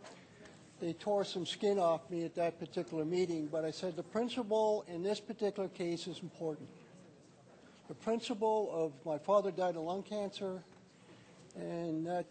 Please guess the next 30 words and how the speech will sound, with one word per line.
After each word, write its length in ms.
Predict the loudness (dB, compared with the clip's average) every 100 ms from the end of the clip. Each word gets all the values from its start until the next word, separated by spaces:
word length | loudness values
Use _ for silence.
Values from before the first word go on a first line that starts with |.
| -2
that 160 | 0 0
wasn't 320 | -2 -4 -4
a 60 | -2
good 240 | -4 -2
time, 260 | -2 -2 -4 -14 -20 -6
believe 300 | 0 0 0
me. 180 | -4 -8 -20 -20 -20 -20 -20 -20 -20 -20 -12
And, 560 | -4 -2 0 0 0 -4 -6 -2
uh, 340 | 2 2 2 -4
at 120 | -4 4
that 180 | 4
particular 320 | 2 -2 -2 -2
point, 320 | 2 4 4
I 120 | 4
said, 280 | 6 6 4 -2 -20 -20 -2
"I'm 200 | 0 0
supporting 560 | -2 4 8 8 6 6
this. 500 | 4 4 -2 -8 -12 -20 -10
I 60 | -2
know 180 | 2 2
it's 180 | 0
tough. 500 | -2 2 4 2 -8 -20 -20 -20 -16 -4
I 60 |
know 160 | 2 2
the 80 | 2
competition 800 | 4 4 4 0 0 0 0 0
issue, 420 | 0 0 0 -2 -8 -20 -20 -20 -8
but, 160 | 0 0 -2 -20 -8
uh, 240 | -2 0 -2
six, 440 | -2 -4 -4 -10